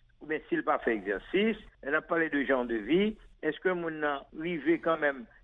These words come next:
éviter le stress, ce qui est parfois très difficile. Et là, on a parlé de genre de vie, est-ce que on a fumé, ou bien est-ce que le pas fumé, c'est pas important, le tabagisme, parce que bon, il fait tout sous diminuer la diabète, qui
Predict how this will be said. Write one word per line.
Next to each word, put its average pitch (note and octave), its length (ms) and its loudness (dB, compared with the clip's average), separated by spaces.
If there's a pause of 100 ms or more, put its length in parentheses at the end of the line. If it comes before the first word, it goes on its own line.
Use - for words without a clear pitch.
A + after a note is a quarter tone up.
éviter D3+ 440 0
le D3 100 -4 (160)
stress, F#3 360 0 (400)
ce C3+ 60 -10
qui B2+ 180 -6
est C3 100 2
parfois B2 520 0
très A2+ 240 -4
difficile. G#3 760 0 (320)
Et D#3+ 80 2
là, E3 140 4
on - 20 0
a E3 60 0
parlé D#3+ 320 0
de D3 120 0
genre C3+ 200 0
de C3+ 80 -2
vie, C3+ 240 2
est-ce D3+ 140 2
que D#3 100 -2
on C#3 200 -8
a G#2+ 80 -4 (140)
fumé, B2+ 380 -2 (160)
ou - 60 -14
bien C#3+ 140 2
est-ce A#2 100 -8
que D3 100 2
le B2+ 60 2
pas G2+ 160 0
fumé, C3 440 -4
c'est C3 80 -4
pas B2+ 100 2
important, A2+ 480 -4
le D3+ 120 -4
tabagisme, E4+ 580 -2 (200)
parce A#2+ 160 -2
que B2 160 4
bon, C3+ 200 2
il C#3 80 0 (160)
fait D3+ 220 0
tout B2+ 140 -2
sous - 180 -8 (220)
diminuer C3 480 -2
la C3 120 0
diabète, B2+ 400 0
qui A2 240 -4